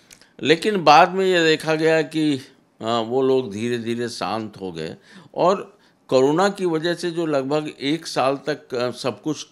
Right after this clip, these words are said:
ठप रहा, अ, लोग डिस्कनेक्ट हो गए उस मुद्दे के साथ। और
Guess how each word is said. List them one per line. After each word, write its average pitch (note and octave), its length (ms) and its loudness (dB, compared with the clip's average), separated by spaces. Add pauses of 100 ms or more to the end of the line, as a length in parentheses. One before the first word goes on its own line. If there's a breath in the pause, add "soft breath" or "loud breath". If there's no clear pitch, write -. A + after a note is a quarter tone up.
(100)
ठप - 320 -2
रहा, E2+ 540 -6 (720 soft breath)
अ, B2+ 120 2
लोग D#3 360 4
डिस्कनेक्ट D3 800 -4
हो G2+ 120 0
गए F#2+ 180 -2
उस - 320 -10
मुद्दे G2+ 400 -4
के F2 160 -10
साथ। - 440 -14 (920 soft breath)
और D#3+ 460 2